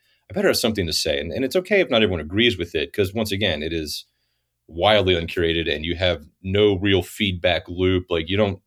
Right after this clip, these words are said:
know how things were received or responded to. And really at that time, I didn't care. It was a kind of like a one-way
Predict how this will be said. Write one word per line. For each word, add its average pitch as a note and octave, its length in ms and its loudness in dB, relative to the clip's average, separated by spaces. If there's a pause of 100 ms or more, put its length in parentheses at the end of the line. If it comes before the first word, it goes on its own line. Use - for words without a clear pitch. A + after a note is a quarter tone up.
(120)
know G2 280 0
how F2 180 0
things F#2+ 360 -4
were E2+ 120 -2
received F2+ 760 -4
or E2 380 -4
responded F#2+ 460 -2
to. G2 260 -2 (420)
And F3 100 -2
really G#3 100 4
at E3+ 60 0
that C3 100 0
time, A#2+ 160 -2
I G#2 40 0
didn't F2+ 160 -4
care. F2+ 240 0
It D2 40 -2
was D2+ 140 -6
a F2+ 60 -12
kind G#2 160 -2
of E2 60 -4
like D#2+ 120 -6
a D#2 140 -2
one-way D#2+ 640 -4